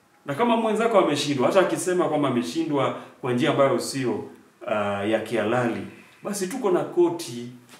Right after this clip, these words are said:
Kenya ina historia mzuri sana ya kuonyesha kwamba koti inaweza ikajisimamia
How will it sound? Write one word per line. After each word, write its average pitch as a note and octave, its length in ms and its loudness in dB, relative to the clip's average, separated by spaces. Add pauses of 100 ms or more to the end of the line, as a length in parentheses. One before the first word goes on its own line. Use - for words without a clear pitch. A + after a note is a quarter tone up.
(1400)
Kenya G3 320 4
ina D#3+ 160 6
historia C#3+ 440 0
mzuri B2+ 480 -4
sana A2+ 360 -2
ya A#2+ 140 2
kuonyesha D3 380 -2
kwamba C#3+ 260 -2
koti F3+ 580 4
inaweza C#3+ 540 -2
ikajisimamia A2 880 -4